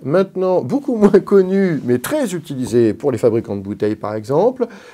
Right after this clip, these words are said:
vous avez tout simplement la soude de Varec.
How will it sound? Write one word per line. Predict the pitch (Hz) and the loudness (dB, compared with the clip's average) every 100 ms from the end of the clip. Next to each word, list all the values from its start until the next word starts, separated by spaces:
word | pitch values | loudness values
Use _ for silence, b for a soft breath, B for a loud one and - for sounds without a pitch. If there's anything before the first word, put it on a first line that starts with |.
| B | B
vous | 117 185 120 | -8 -4 -2
avez | 104 127 214 | 0 0 -2
tout | 139 | -6
simplement | - 113 - 92 139 | -6 -6 -6 -4 0
la | 175 113 | 0 0
soude | - 247 123 | -2 -2 0
de | 123 | 0
Varec. | 104 117 110 175 - - | 2 2 4 2 0 -20